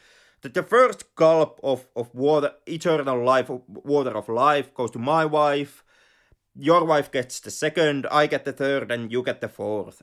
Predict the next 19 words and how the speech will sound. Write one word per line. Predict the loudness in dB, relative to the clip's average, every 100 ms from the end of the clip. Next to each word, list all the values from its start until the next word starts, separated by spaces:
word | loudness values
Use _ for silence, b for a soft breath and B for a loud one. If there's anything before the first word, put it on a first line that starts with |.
| -16
And | -12 -10
we | -8
can, | -8
we | -6
can | -6
all, | 2 4 4 2
all | 2 0 0
share | -2 -8 -6 -2 -2 -2 -4
the | -10
river | -10 -4 -2 -2 -4
of | -10
a | -10
life. | -8 -4 -4 -6 -16 _ _ _
But, | -4 -4 -4
but | -6
no, | 0 2 2
with | -2 -4
Phibes, | 0 2 0
it, | -10 -12